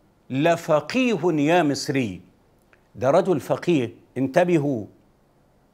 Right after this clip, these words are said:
الإمام مالك صاحب أو أحد رواد مدرسة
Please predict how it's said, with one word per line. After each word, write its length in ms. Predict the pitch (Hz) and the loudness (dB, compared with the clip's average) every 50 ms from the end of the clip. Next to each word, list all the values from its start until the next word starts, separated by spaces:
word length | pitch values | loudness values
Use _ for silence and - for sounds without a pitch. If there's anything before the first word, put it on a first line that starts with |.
| _ _ _ _ _ _ _ - | _ _ _ _ _ _ _ -8
الإمام 560 | 117 131 131 139 147 165 165 160 147 139 139 | -8 -6 -2 0 2 2 4 4 4 4 4
مالك 520 | 151 170 190 202 220 214 - - - - - _ _ _ _ _ _ _ _ _ _ _ _ _ _ _ _ _ _ _ _ _ _ _ _ _ _ _ _ _ _ _ _ _ _ _ _ _ _ _ _ _ _ _ | 6 6 6 4 2 0 -4 -8 -20 -20 -20 _ _ _ _ _ _ _ _ _ _ _ _ _ _ _ _ _ _ _ _ _ _ _ _ _ _ _ _ _ _ _ _ _ _ _ _ _ _ _ _ _ _ _
صاحب 600 | - - - 185 220 233 - - 185 156 110 - - - _ _ _ _ _ _ _ _ _ _ _ _ _ _ _ _ _ - | -2 4 8 8 8 8 6 2 -2 -2 -2 -4 -10 -20 _ _ _ _ _ _ _ _ _ _ _ _ _ _ _ _ _ 4
أو 240 | 151 160 147 - - - - | 4 4 4 2 0 2 2
أحد 560 | 247 294 - - 220 180 135 104 92 107 123 | 2 2 2 2 2 2 2 0 -2 -8 -6
رواد 540 | 135 139 139 131 135 151 190 240 214 170 156 | -2 0 0 4 6 6 6 6 6 4 0
مدرسة 600 | 160 156 139 120 143 190 262 - - - 202 | 0 0 2 4 6 6 6 6 6 2 2